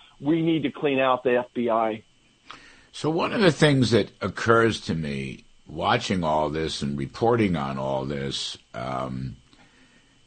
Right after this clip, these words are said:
Speaker 2: uh, you've got the Jim Jordan hearings this week. What were they, Wednesday or Thursday?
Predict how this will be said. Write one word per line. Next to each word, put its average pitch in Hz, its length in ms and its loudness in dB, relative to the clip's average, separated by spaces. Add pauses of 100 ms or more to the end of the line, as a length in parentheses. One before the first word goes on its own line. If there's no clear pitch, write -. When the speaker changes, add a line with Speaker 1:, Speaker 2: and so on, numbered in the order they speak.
(260)
Speaker 2:
uh, 69 140 -16 (180)
you've 101 300 -6
got 123 340 4 (920)
the 87 100 -4
Jim 160 360 2
Jordan 117 480 4
hearings 78 720 -2
this 85 260 -4
week. 73 320 -4
What 76 140 -6
were 73 100 -2
they, 67 180 -4
Wednesday 80 540 -2
or 65 120 -2
Thursday? 67 800 -6